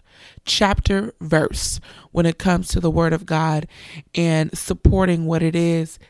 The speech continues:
that we need to understand as believers. In the book of Matthew, chapter five, verses fourteen through sixteen, God says, "You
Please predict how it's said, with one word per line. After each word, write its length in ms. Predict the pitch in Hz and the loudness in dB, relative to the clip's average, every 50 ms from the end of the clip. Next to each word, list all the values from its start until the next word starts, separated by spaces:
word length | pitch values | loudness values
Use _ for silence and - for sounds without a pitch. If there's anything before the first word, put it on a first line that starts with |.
| _ _ | _ _
that 160 | - 165 170 | -6 -4 -4
we 180 | 151 165 180 180 | -2 0 0 0
need 220 | 170 175 170 - | 0 -2 -2 -2
to 180 | - - - - | -4 -4 -4 -4
understand 540 | 170 160 160 170 - - - 156 156 156 151 | -4 -4 -4 -8 -8 -8 -6 -6 -6 -4 -4
as 160 | 151 156 - | -6 -8 -8
believers. 520 | - 160 156 156 156 165 - - - - - - - - - - - - - _ _ _ _ _ _ _ _ _ _ _ _ _ - _ _ _ _ _ _ _ _ _ _ _ _ _ _ _ _ _ _ _ _ - | -10 -8 -6 -6 -6 -6 -8 -10 -10 -12 -16 -20 -20 -20 -20 -20 -20 -20 -20 _ _ _ _ _ _ _ _ _ _ _ _ _ -20 _ _ _ _ _ _ _ _ _ _ _ _ _ _ _ _ _ _ _ _ -2
In 100 | 208 214 | 0 2
the 60 | 233 | 2
book 200 | 214 247 277 277 | 4 4 4 4
of 120 | 294 269 233 | 2 -2 0
Matthew, 640 | 226 202 185 190 190 - 190 175 170 165 156 160 | 2 2 2 2 0 -2 -2 0 0 0 0 -2
chapter 380 | - - 175 170 - - 170 170 | -2 -2 -2 -2 -2 -4 -6 -6
five, 500 | - - 160 156 156 156 156 170 - _ _ - - - - _ _ _ - | -4 -4 -2 -2 -2 -2 -2 -6 -8 _ _ -20 -20 -20 -20 _ _ _ -2
verses 500 | 180 185 190 - - 180 175 - - - _ _ _ | 0 0 0 0 0 -2 -2 -2 -6 -12 _ _ _
fourteen 720 | - - - - - 208 226 233 - - 220 214 208 208 | -20 -10 -2 2 2 2 2 0 -2 -4 -2 -2 -2 -4
through 160 | 202 - 190 175 | -4 -4 -6 -6
sixteen, 640 | - - - - - - - - 160 160 165 165 - _ - - - - _ _ _ _ _ _ - | -4 -6 -8 -8 -8 -6 -6 -4 -4 -4 -6 -10 -12 _ -20 -20 -20 -20 _ _ _ _ _ _ -2
God 220 | - 226 240 233 | 0 2 2 2
says, 220 | - 226 202 190 - | 2 2 0 0 -2
"You 600 | - 165 165 196 233 254 269 277 269 277 277 | -6 -2 2 4 4 6 6 6 4 4 2